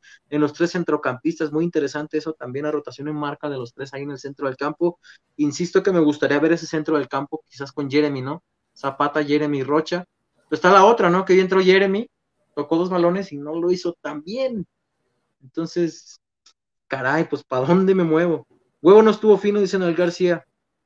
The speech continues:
Si fue el de la asistencia. Fue el de la asistencia.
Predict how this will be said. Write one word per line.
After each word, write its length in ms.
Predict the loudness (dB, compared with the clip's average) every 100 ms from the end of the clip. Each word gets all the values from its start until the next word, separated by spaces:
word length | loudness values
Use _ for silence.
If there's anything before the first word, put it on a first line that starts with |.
| _
Si 120 | -14
fue 140 | -6 -4
el 40 |
de 60 | -4
la 60 |
asistencia. 800 | -6 -10 -12 -10 -10 -12 -14 -14 _ _ _ _ _ _ _ _ _ _ _ _ _ _ _ _ _ _ _ _ _ _ _ _ _ _ _ _ _ _ _ _ _ -20 _ _ _ _ _
Fue 80 | 0
el 40 | 2
de 60 |
la 60 | 2
asistencia. 640 | 0 -6 -4 -2 -2 -4